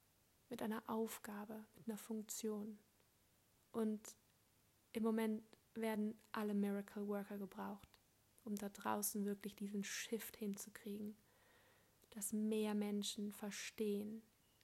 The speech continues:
ja, dass sie nicht den Finger auf andere zeigen können und dass sie andere nicht verurteilen sollten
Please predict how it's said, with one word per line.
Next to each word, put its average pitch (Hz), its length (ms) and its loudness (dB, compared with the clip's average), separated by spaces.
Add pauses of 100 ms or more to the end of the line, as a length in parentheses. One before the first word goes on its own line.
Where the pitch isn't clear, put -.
(400)
ja, 220 200 -2
dass 214 220 -2
sie 214 100 0
nicht 208 300 0
den 202 100 0
Finger 196 320 -2
auf 190 100 -10
andere 202 360 -4
zeigen 202 400 -4
können 208 400 -6 (720)
und 208 80 -2
dass 196 160 -2
sie - 180 -4
andere 202 300 2
nicht 202 200 -4
verurteilen 208 640 -4
sollten 202 540 -6